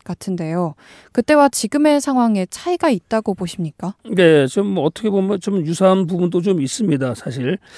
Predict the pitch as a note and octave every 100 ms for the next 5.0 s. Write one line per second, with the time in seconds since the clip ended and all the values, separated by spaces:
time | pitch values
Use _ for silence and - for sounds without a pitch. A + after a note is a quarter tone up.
0 | - - _ - D#3+ D#3+ D#3 - F#3 F#3
1 | E3 E3 D#3+ C3 D#3+ - E3+ C#3+ D3 A2+
2 | - D3 F3 E3 D3+ F#3 C#3+ D#3 D3 C#3+
3 | D3 D3+ D#3+ E3 D#3+ C3+ F#3+ F3 D3+ C#3+
4 | - D#3+ C#3 C#3 D3+ - D3+ C#3+ B2+